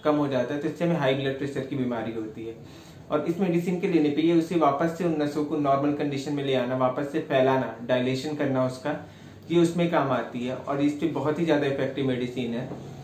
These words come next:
और इसके अलावा हम बात करते हैं हाई कोलेस्ट्रॉल लेवल में, जिसमें कि अर्थेरोस्क्लेरोसिस हो जाता है, यानी नसों में कोलेस्ट्रॉल का डिपोजिशन होता है, जिसकी वजह से वो नैरो हो जाती हैं। इससे भी आपको हाई ब्लड प्रेशर की प्रॉब्लम होती है। इस पे भी ये बहुत ही ज़्यादा इफेक्टिव काम करेगी।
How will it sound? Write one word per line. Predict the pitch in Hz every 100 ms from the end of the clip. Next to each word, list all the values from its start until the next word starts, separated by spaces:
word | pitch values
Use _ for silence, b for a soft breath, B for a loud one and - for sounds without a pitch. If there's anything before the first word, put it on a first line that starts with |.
| B B - -
और | -
इसके | - -
अलावा | 175 170 175
हम | 165
बात | 143 147
करते | 165 156
हैं | 170 -
हाई | 139 147
कोलेस्ट्रॉल | 151 156 - 156 151
लेवल | 147 143 135
में, | 151 147
जिसमें | 135 156 147
कि | 170
अर्थेरोस्क्लेरोसिस | 147 147 139 143 156 151 - 139 139 135 147 147
हो | 127
जाता | 120 117
है, | 131
यानी | 135 147
नसों | 143 135 151
में | 147 147
कोलेस्ट्रॉल | 135 131 139 135
का | 143
डिपोजिशन | 131 131 131 131 143
होता | 127 120
है, | 131
जिसकी | 131 127 -
वजह | 151 151
से | 151
वो | 180
नैरो | 139 123 123 143
हो | 131
जाती | 123 107 - 117
हैं। | -
इससे | 131 -
भी | 135
आपको | 135 - 147
हाई | 135 123
ब्लड | 127 127
प्रेशर | 135 131
की | 131 131
प्रॉब्लम | 135 120 120
होती | 120 117 - 113
है। | 131 B B B B -
इस | 165
पे | 190
भी | 175
ये | 180
बहुत | 170 139 151 180
ही | 165
ज़्यादा | 147 147
इफेक्टिव | 139 131 - 127 131
काम | 123 120
करेगी। | 117 117 139 170